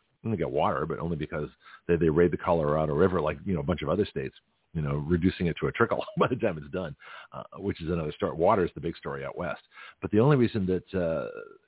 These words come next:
California was tol-, tolerable was because I was under fog. You know, in San Francisco, the, the whole San Francisco Bay Area is under fog. Well, it's actually a low stratus layer, but nobody says, "Oh, look, it's the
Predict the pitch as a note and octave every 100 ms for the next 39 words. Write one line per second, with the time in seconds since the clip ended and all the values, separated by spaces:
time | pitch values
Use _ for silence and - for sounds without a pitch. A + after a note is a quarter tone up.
0 | - - G#2 G#2+ F2+ E2 - A2+ G2+ D2
1 | C2+ - - A#2+ C3 D#2 D2 - - -
2 | F2 - F#2+ G2+ G2 F#2 F#2 F#2+ F2+ F2+
3 | E2+ - C#3 C#2 - _ _ _ _ _
4 | - F2+ F2 E2+ G2+ E2 G#2 C#3 F2+ C#2+
5 | E2+ F#2+ A2 A#2+ A#2 G2+ G2 G2+ F2 F2
6 | B2+ G2+ E2+ F2+ E2 - - - _ _
7 | _ _ _ _ _ - G#2+ D3+ - F#2+
8 | E2+ - E2 C#2 - B1+ A1+ F#2 E2+ G#2
9 | G2 - D#2+ _ - - A2+ A2 A2 A#2
10 | - - -